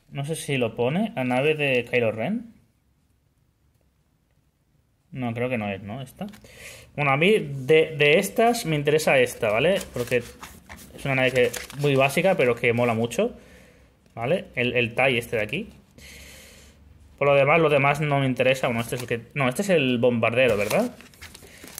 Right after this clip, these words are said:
La verdad que no me interesa esas naves. Vale, parte, la última, última hoja.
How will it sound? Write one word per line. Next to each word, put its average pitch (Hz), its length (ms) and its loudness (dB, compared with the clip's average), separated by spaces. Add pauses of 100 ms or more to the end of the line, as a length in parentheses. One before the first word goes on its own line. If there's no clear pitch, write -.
(560)
La 151 60 -4
verdad 143 160 4
que 151 60 4
no 135 80 2
me 131 60 2
interesa 120 440 0
esas 135 200 -4
naves. 143 360 0 (840)
Vale, 110 240 -6
parte, 127 920 2
la 120 120 2
última, 120 600 0 (680)
última 123 320 -4
hoja. 185 300 -2